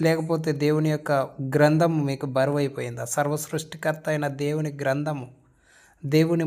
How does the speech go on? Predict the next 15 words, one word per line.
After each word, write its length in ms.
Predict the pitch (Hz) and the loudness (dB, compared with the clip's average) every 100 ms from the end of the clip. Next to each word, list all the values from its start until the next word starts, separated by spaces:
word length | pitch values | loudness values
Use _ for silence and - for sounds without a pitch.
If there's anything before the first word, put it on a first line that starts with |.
| 143 | 0
మాటలు 520 | 143 151 156 143 123 123 _ _ _ _ - | 2 0 0 -4 -6 -10 _ _ _ _ -12
మీకు 160 | 143 143 | -6 0
బరువైపోయాయా? 920 | 131 147 156 151 147 131 120 139 156 - _ _ _ - | 2 2 2 0 -2 -4 -4 -6 -10 -16 _ _ _ -4
లేకపోతే 600 | 175 185 185 190 190 202 | 0 0 0 0 0 2
మీ 140 | 185 165 | 0 0
కారులో 540 | 160 156 165 170 156 143 170 | 4 4 4 2 2 2 0
దేవుని 340 | 156 151 156 156 | 0 2 2 0
గ్రంథాన్ని 540 | 143 143 156 165 165 | 2 2 4 4 2
మోయటానికి 580 | 143 147 160 165 160 160 | 2 2 2 2 0 0
కూడా 180 | 165 185 | -2 -2
చోట్లేదా? 600 | - 151 151 131 120 120 - _ _ _ _ _ _ _ _ _ _ _ - | -2 -4 -2 -6 -6 -12 -18 _ _ _ _ _ _ _ _ _ _ _ -12
ఒక్కసారి 720 | 139 160 - 147 139 139 135 160 - - _ _ - | -6 -4 -2 2 2 0 -2 -4 -8 -20 _ _ -6
మిమ్మల్ని 300 | 143 143 139 | -4 -2 -2
మీరు 200 | 139 135 | -4 0
పరీక్షించుకోవాలని 1040 | 143 147 - 160 156 - - 135 131 147 | 0 0 -2 -2 -2 -4 -2 0 0 -2